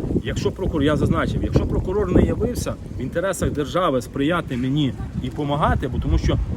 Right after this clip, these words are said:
е, тут і згідно закону про запобігання про корупції зазначається,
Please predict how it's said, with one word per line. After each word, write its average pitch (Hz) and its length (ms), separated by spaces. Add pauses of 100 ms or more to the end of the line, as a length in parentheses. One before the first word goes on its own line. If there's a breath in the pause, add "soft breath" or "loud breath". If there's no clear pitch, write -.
(140)
е, 127 280 (120)
тут - 200
і 143 120
згідно 156 300
закону 151 360
про 151 100
запобігання 147 640
про 151 120
корупції 160 520
зазначається, 139 580